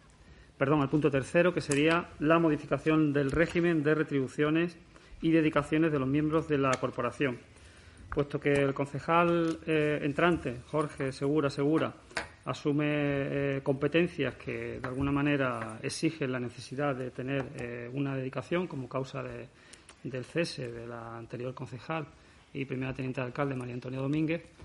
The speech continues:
eh, se ha estimado una reasignación de las retribuciones en cuanto a que no supone, eh, o sea,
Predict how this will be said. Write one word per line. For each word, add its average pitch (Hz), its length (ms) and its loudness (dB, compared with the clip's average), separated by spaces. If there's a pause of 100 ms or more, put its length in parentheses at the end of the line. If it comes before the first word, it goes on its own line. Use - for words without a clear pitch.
(500)
eh, 147 800 6 (800)
se - 240 4
ha 175 300 10
estimado 175 680 2
una 160 540 4
reasignación 143 880 2
de 143 340 4
las 123 520 0
retribuciones 160 880 0
en 139 100 -4
cuanto 131 320 -2
a 127 60 -6
que 131 100 -6
no 147 160 -2
supone, 147 640 -2 (600)
eh, 123 680 -6
o - 80 -12
sea, 127 200 0